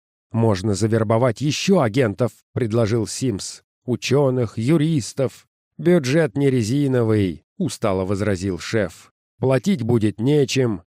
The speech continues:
а за спасибо никто работать не станет». «Есть волонтёры!»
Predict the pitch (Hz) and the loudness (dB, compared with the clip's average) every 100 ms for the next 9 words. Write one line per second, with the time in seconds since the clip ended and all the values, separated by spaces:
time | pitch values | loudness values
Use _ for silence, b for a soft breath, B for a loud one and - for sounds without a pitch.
0 | - 113 131 - 160 151 143 131 147 165 | -4 -2 0 -2 -2 -2 0 0 2 0
1 | - 143 143 143 127 147 120 165 151 - | 0 2 2 2 2 0 0 0 0 -2
2 | 135 113 127 127 - _ _ _ _ _ | -2 0 2 0 -2 _ _ _ _ _
3 | 90 120 117 - 107 147 160 - 208 135 | -2 0 0 -2 0 2 2 2 4 4
4 | 110 85 | 0 -2